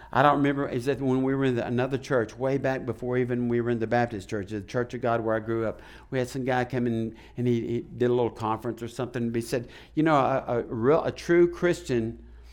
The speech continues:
a, a, a Christian that's really walking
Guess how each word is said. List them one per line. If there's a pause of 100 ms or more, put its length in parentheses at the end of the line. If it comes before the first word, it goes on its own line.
(180)
a,
a,
a
Christian
that's
really
walking